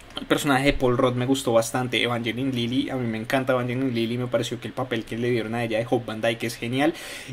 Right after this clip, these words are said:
y me parece increíble, y lo que más me parece genial de esto es que va a ser Ant-Man and the Wasp. No es, o sea, Wasp no es un personaje secundario, no es un personaje que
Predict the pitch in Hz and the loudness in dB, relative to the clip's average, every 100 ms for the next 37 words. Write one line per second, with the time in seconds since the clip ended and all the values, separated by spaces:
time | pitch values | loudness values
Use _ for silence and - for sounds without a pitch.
0 | 127 165 170 165 156 - 151 - - - | 0 2 4 4 4 2 -2 -6 -20 -20
1 | - 190 226 151 147 156 139 135 147 131 | -2 4 6 4 4 8 8 8 6 4
2 | - 135 165 - - 160 139 - - 175 | 0 2 2 2 -2 -2 -2 -2 -4 0
3 | 147 127 113 131 135 135 - 151 131 - | 2 2 2 2 2 2 -2 -4 -4 2
4 | 127 127 127 127 - - - 156 160 170 | 2 4 2 0 -4 -8 -2 -2 0 0
5 | 190 - - - - - - 185 185 165 | 0 -6 -20 -20 -20 -20 -2 4 4 2
6 | 131 - 147 139 143 110 - - - 143 | -4 -2 4 6 6 2 -6 -6 0 2
7 | 139 - - - 147 135 131 165 160 - | 2 0 -6 -4 4 4 8 6 4 -2
8 | - 151 151 147 - 147 160 135 123 - | -4 0 0 -2 -2 -2 -2 -4 -4 -2
9 | 160 139 131 139 156 151 127 123 135 147 | 0 4 6 6 4 0 -2 -2 -2 -2
10 | 135 117 110 151 | -2 -2 -2 -2